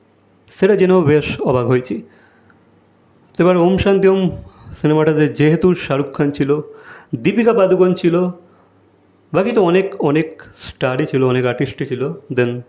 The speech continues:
তোমার অর্জুন রামপাল ছিল। তো গাইস, আর এই সিনেমাটাকে তোমার ডিরেক্ট করেছিল ফারাহ খান।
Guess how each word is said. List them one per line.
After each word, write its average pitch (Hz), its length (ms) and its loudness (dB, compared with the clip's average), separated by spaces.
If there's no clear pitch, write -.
তোমার 127 200 -4
অর্জুন 147 340 0
রামপাল 143 400 0
ছিল। - 200 -12
তো 226 80 2
গাইস, 262 520 -2
আর 190 80 2
এই 214 100 2
সিনেমাটাকে 185 380 4
তোমার 175 260 2
ডিরেক্ট 175 260 0
করেছিল 190 380 0
ফারাহ 131 380 -4
খান। 127 220 -8